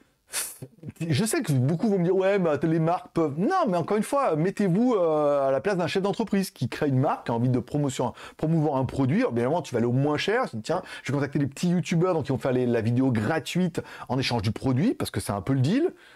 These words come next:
Bah, les mecs ne font pas, donc toi, bah, en tant que chef d'entreprise, t'envoies des produits, frais de port, machin, gratos pour rien. Voilà, encore une fois, là, c'est pas cool. Après, euh,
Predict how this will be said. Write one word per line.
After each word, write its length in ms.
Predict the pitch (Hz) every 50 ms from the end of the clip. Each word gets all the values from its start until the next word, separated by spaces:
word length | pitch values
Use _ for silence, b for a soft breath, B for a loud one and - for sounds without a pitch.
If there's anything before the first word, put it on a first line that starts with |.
| B B B
Bah, 100 | - 113
les 120 | 123 131
mecs 260 | 135 147 165 160 -
ne 100 | 139 131
font 240 | 113 - - 135 113
pas, 220 | - 170 214 - -
donc 180 | 131 110 98
toi, 160 | - 127 127
bah, 180 | 120 101 95 95
en 40 | 95
tant 120 | 104 104
que 60 | 101
chef 100 | - 117
d'entreprise, 380 | 110 104 110 104 - 135 131 135 B B B B B
t'envoies 260 | 151 135 120 135 131
des 100 | 131 120
produits, 460 | - - 131 135 120 117 131 147 160
frais 220 | - - - 139 139
de 40 |
port, 220 | - - 147 143 120
machin, 340 | 127 123 - - 143 139 131
gratos 420 | 107 101 139 - - 143 131 131
pour 180 | - - 139 117
rien. 260 | 123 135 156 220 302 - - _ _ _ - - - B B B B B B B B
Voilà, 300 | - 107 107 123 165 185
encore 220 | 139 107 - 110 107
une 60 | 104
fois, 180 | - 131 123
là, 100 | 120 127
c'est 140 | 127 - 202
pas 120 | - 104 95
cool. 280 | - 170 202 262 294 - _ _ _ _ - B B B B B B B B
Après, 540 | - 131 131 - - 180 202 214 220 220 180
euh, 640 | 156 147 143 143 139 135 131 131 127 123 120 113